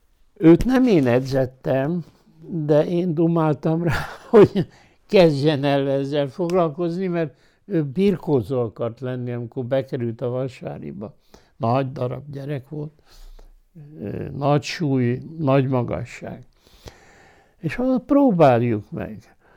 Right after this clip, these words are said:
Ugye eljött, ő is ott amatőr alapon elkezdte, aztán egyre, egyre jobban megszerette, mert sikerei voltak. Hát nagyon hamar ő volt itt a, a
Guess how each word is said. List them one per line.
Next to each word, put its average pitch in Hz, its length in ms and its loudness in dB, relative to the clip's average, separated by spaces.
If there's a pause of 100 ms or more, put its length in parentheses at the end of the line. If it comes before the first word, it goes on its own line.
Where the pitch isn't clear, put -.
(220)
Ugye 185 240 2
eljött, 180 720 2 (1000)
ő 143 160 -2
is 131 260 -2
ott 135 300 -4
amatőr 143 640 0
alapon 131 640 0
elkezdte, 147 960 0 (600)
aztán 214 380 -2
egyre, 139 640 2 (100)
egyre 143 440 -2
jobban 139 380 -2
megszerette, 156 800 0
mert 151 200 0
sikerei 127 640 -4
voltak. 151 640 -6
Hát - 420 -14 (260)
nagyon 143 380 4
hamar 131 400 -2
ő 123 200 0
volt 127 300 -8
itt 143 260 -8
a, 147 160 -8 (920)
a 123 340 2